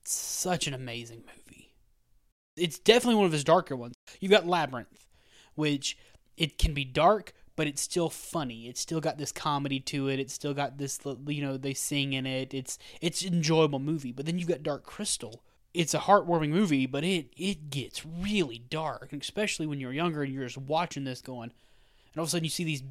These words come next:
you know, these vultures and these people riding in on these spider-legged things.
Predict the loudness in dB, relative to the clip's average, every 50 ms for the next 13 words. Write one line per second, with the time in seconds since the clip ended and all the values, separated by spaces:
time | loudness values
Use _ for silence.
0 | -8 -4 -2 0 0 0 0 -2 -2 -2 -4 -4 0 2 2 2 2 0 -4 -6
1 | -6 -8 -12 -14 -14 -14 -16 -16 -18 -20 -20 -20 -12 -8 -8 -6 -6 -6 -6 -6
2 | -4 -2 0 2 2 2 2 2 2 2 2 2 0 0 -2 -2 -2 -2 -2 -2
3 | -2 -2 -2 0 0 0 0 0 0 0 -2 -2 -6 -12 -10 -4 0 0 2 2
4 | 0 -2 -6 -8 -12